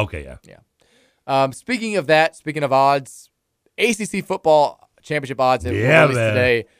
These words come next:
Speaker 2: from BetOnline. Um, this is going to continue to be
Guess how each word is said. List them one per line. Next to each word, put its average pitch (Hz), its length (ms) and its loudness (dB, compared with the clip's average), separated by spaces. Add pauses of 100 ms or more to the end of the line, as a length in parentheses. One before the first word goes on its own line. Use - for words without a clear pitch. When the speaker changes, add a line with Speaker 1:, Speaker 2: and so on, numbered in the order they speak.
(220)
Speaker 2:
from 139 240 -6
BetOnline. 120 880 2 (540)
Um, 123 480 0 (1000)
this 139 200 -8
is 135 80 -16
going 147 240 -2
to 131 60 -6
continue 131 300 -10
to 123 80 -8
be 123 340 -6